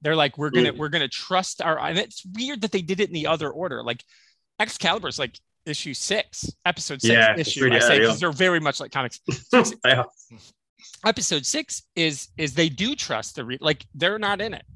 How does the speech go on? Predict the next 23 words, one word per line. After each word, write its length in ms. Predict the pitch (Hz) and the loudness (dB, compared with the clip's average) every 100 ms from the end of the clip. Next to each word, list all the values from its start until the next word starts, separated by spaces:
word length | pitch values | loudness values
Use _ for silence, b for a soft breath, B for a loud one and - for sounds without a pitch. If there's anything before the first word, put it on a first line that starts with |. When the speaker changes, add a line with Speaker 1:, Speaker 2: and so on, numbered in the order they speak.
| - | -4
Speaker 1:
The 80 | |
Speaker 2:
Yeah. 80 | 190 | 0
Speaker 1:
X-Men 220 | 226 208 | 0 0
are 60 | 170 | -6
barely 420 | 143 156 165 170 | -2 -2 0 4
Speaker 2:
Yeah. 60 | 110 | 4
Speaker 1:
in 120 | 143 | 2
this 180 | 123 - | -6 -12
one. 140 | - - _ b b b | -16 -20 _ b b b
And, 320 | 185 170 165 | 0 2 2
um, 460 | 156 143 135 127 127 _ _ | 2 2 2 -2 -8 _ _
they're 120 | 151 | -8
just 160 | 135 - | -4 -2
like, 100 | 139 | -2
"Here's 220 | 160 143 | -2 -6
a 40 | |
cool 200 | 147 165 | -8 -10
story." 160 | - 156 | -8 -4
So 100 | - | -2
I 60 | 147 | -2
think 180 | 170 | 0
that's 240 | 147 143 - | 0 -2 -2
what 140 | 135 | -18